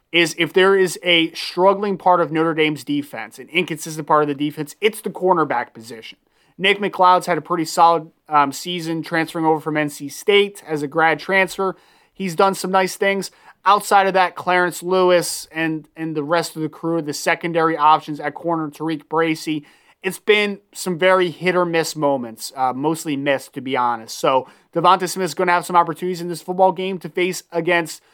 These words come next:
you know, some average to below average cornerback play potentially if he's not facing against Nick McCloud.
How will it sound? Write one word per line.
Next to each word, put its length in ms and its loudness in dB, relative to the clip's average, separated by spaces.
you 80 -4
know, 80 6
some 300 -2
average 800 4
to 100 -2
below 400 6
average 400 4
cornerback 540 -2
play 160 0
potentially 520 -6
if 60 -6
he's 140 -10
not 160 2
facing 260 -6
against 220 -4
Nick 160 -6
McCloud. 480 4